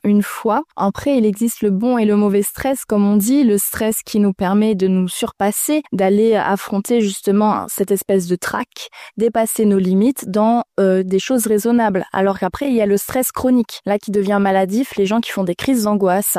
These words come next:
J'ai beaucoup d'élèves dans ce cas-là. Euh, c'est vrai que ce stress-là, c'est plus compliqué parce qu'ils ont des effets, euh,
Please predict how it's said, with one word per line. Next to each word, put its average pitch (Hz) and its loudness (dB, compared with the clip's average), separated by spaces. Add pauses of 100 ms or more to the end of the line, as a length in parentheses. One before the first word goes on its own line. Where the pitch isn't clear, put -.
J'ai - -2
beaucoup 226 -2
d'élèves 233 0
dans 202 -2
ce - -6
cas-là. 180 0 (220)
Euh, 208 -2
c'est - 0
vrai 220 0
que 247 0
ce - -4
stress-là, 214 -2
c'est 196 -4
plus - -20
compliqué 220 -2 (140)
parce 202 -2
qu'ils 208 -2
ont 247 2
des 202 2
effets, 226 0
euh, 196 2